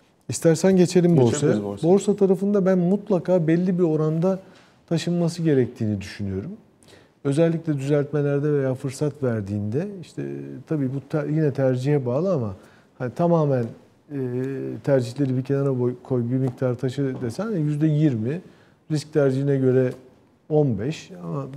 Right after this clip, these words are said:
Speaker 1: borsada, e, tekrar hareketlenmenin olacağına
Speaker 2: Burası o
Speaker 1: inanıyorum.
Speaker 2: düzeltme fırsatı mı?
Speaker 1: Bence fırsat. Biraz daha belki olur biter bir şeyler ama artık fırsata doğru geliyor.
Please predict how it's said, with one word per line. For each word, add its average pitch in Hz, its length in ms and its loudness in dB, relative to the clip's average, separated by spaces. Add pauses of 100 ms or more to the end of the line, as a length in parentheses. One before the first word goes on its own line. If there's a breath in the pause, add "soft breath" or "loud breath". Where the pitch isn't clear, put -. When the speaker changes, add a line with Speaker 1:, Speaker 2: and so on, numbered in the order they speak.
Speaker 1:
borsada, 175 560 2 (760 loud breath)
e, 139 320 -2
tekrar 165 300 2
hareketlenmenin 139 760 0
olacağına 135 500 -2
Speaker 2:
Burası 139 180 2
o - 20 0
Speaker 1:
inanıyorum. - 200 2
Speaker 2:
düzeltme 143 300 0
fırsatı 123 400 -6
mı? 135 60 -6 (380)
Speaker 1:
Bence 160 260 4
fırsat. 123 400 -4 (760)
Biraz 127 320 0
daha 120 300 0 (240)
belki 117 400 -4 (280)
olur 117 320 -2
biter 113 260 -4
bir 107 40 -6
şeyler 120 320 -6
ama 160 280 -4 (500 soft breath)
artık 95 280 -12
fırsata 101 460 -10
doğru 92 220 -8
geliyor. 85 300 -6